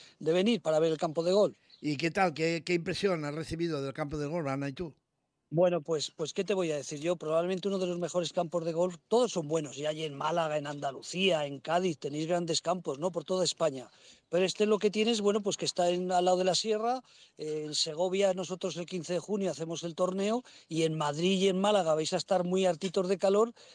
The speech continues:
Speaker 1: y aquí seguro que hace menos calor, con lo cual estar al aire libre, jugando al golf, y encima con una temperatura ideal, pues, ¿qué te voy a contar? Envidia pura.
Speaker 2: Envidia pura. Pues, ¿sabes lo que vas a hacer? Que me vas a mandar, eh, el cartel para que yo se lo pase, como hice con el de Cristina,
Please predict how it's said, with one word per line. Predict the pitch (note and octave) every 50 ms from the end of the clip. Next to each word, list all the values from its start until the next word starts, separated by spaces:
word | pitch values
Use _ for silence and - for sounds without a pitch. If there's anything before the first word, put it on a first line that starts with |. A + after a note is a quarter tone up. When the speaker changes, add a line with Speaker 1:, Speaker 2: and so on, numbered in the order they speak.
| - -
Speaker 1:
y | D#3 D#3
aquí | C#3+ - F#3 E3+
seguro | - G3 G3+ G3+ G#3+ G#3+
que | F#3 -
hace | G3 - F3+ F3
menos | D#3+ D#3 C#3+ C3
calor, | - - C#3 C#3+ G3 G#3
con | F#3+ F3+ D#3+
lo | D3+ C#3+
cual | - E3+ F#3+ F3
estar | C#3+ - - F3 F3
al | F3+ F3
aire | F3+ F3 F3 F#3 F3
libre, | F#3+ A3 A3 G3 F3 D3+
jugando | - - C#3+ D3 D#3+ E3 - F3 E3+
al | F3
golf, | E3+ G3+ G#3+ G3+ D#3 - _ - - - - - -
y | - D3
encima | D3+ C#3+ - F3 G3+ G3 F3
con | - D3+ D#3+
una | E3 E3+
temperatura | D#3 F#3 F3 D3+ F#3 F3+ E3+ D#3+ F#3 F3+ F3+
ideal, | F3 E3+ F#3 G3 G3
pues, | D#3+ F#3 D#3
¿qué | - G#3
te | F#3+ G#3+
voy | F3 C#3
a | C3+
contar? | B2 C3+ C#3+ C#3 - F3 F#3 G#3 G3 -
Envidia | D#3 D#3 D#3 G3+ G3 G3 D#3 -
pura. | - E3+ G3+ F#3+ - - _ _ _ -
Speaker 2:
Envidia | - C3+ C3 B2+ D3 D#3+ F#3 G#3 G3
pura. | D#3 F3 C#3 A2+ G#2+
Pues, | G#2 D#3+ D3 C#3
¿sabes | - F3+ F#3 F#3+ A3
lo | A3 G#3
que | G3+ G#3
vas | F3+ F3+ F3+
a | E3+
hacer? | E3 - - G#3 A3 G#3+ F3
Que | F3
me | D3+ D3 C#3+
vas | C3+ C#3 D3 C#3 D#3+
a | F3
mandar, | F3+ F3+ F3+ F#3 F3+ F3+ F3+ F3+ F3+ E3+ D#3 - - - - _ -
eh, | - F3 F3 E3+ E3 D#3+
el | D#3+ D3
cartel | - D#3+ D3+ C#3 - - G#3 A3 G#3+ C4+ - _ - - - _ -
para | - D3+ C#3 C#3
que | B2 C#3+ C#3
yo | C#3+ C#3+
se | - F3
lo | E3+ D#3
pase, | - F3 E3+ - - G3+ G3 F#3+ - -
como | - D3+ D3 C3+ C#3
hice | D3 D#3 - F#3 F3+ C#3+
con | D#3 E3 D#3+ D#3 D#3
el | D#3 D#3 D#3 D3+
de | D3 D#3 C3
Cristina, | C3+ D3 C3 - - F3+ F3+ F#3 D3+ A2